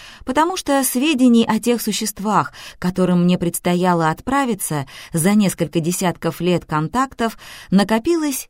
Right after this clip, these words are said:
ничтожно мало. Впрочем, всерьёз сосредоточиться на вопросе я не успела.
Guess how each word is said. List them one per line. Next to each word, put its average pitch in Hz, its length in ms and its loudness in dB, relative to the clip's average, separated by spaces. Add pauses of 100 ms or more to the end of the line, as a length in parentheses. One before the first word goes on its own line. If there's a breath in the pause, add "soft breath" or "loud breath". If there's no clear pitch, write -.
(120)
ничтожно 185 680 0
мало. 139 460 -4 (1120)
Впрочем, 226 760 4
всерьёз 220 600 4
сосредоточиться 185 920 2
на 175 120 4
вопросе 269 680 2
я 220 300 2
не 233 140 6
успела. 156 640 -2